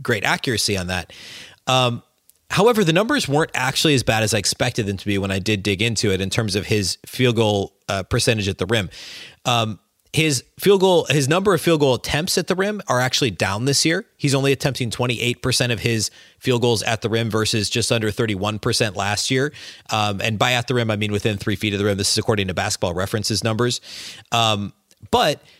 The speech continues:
he's shooting sixty-four point four percent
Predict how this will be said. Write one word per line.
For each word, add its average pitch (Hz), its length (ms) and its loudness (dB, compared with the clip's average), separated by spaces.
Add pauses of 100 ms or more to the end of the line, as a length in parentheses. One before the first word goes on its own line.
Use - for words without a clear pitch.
(160)
he's 190 220 2
shooting 208 520 0
sixty-four 135 680 2
point 120 280 0
four 160 220 2
percent 117 360 0